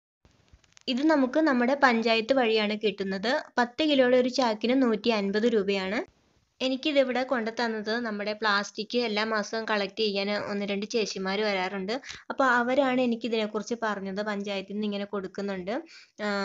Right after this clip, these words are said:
എന്നൊക്കെ പറഞ്ഞത്. അപ്പോൾ അവർ ത്രൂ ആണ് ഞാനിത് വാങ്ങിയിട്ടുള്ളത്. അവരാണ് ഇത് എങ്ങനെയാണ് ഉപയോഗിക്കേണ്ടതെന്നൊക്കെ എനിക്ക് പറഞ്ഞു തന്നിട്ടുള്ളത്. അപ്പോൾ ആ പറഞ്ഞ കാര്യങ്ങളും എൻ്റെ എക്സ്പീരിയൻസും ഒക്കെയാണ് ഞാൻ ഈ വീഡിയോയിലൂടെ നിങ്ങളുമായിട്ട് ഷെയർ ചെയ്യുന്നത്. അപ്പോൾ അതെങ്ങനെയാണെന്ന് നമുക്ക് നോക്കാം.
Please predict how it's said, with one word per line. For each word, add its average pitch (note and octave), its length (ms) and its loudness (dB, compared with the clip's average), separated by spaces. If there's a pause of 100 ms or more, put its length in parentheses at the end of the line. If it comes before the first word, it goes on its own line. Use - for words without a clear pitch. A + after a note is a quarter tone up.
എന്നൊക്കെ G3+ 340 -6
പറഞ്ഞത്. F#3 420 -4
അപ്പോൾ A#3 220 -2
അവർ A#3 300 -2
ത്രൂ B3 240 -6
ആണ് A3+ 180 0
ഞാനിത് A3 300 -6
വാങ്ങിയിട്ടുള്ളത്. F#3 680 -6
അവരാണ് A#3+ 460 -2
ഇത് A#3 200 -4 (200)
എങ്ങനെയാണ് G#3+ 420 -4
ഉപയോഗിക്കേണ്ടതെന്നൊക്കെ G3 880 -6
എനിക്ക് G3+ 240 -6
പറഞ്ഞു F#3+ 340 -4
തന്നിട്ടുള്ളത്. F#3 640 -6 (800)
അപ്പോൾ B3 360 0
ആ B3+ 180 4
പറഞ്ഞ A#3+ 400 2
കാര്യങ്ങളും A3+ 600 2
എൻ്റെ A#3 260 0
എക്സ്പീരിയൻസും A3 680 0
ഒക്കെയാണ് G#3+ 320 -2
ഞാൻ G#3+ 160 2
ഈ G#3 80 0
വീഡിയോയിലൂടെ G3+ 500 0
നിങ്ങളുമായിട്ട് G#3 600 0
ഷെയർ G#3+ 320 2
ചെയ്യുന്നത്. F3 360 -4
അപ്പോൾ A#3+ 220 -2
അതെങ്ങനെയാണെന്ന് A#3+ 640 2
നമുക്ക് G#3 300 -2
നോക്കാം. G#3+ 400 -2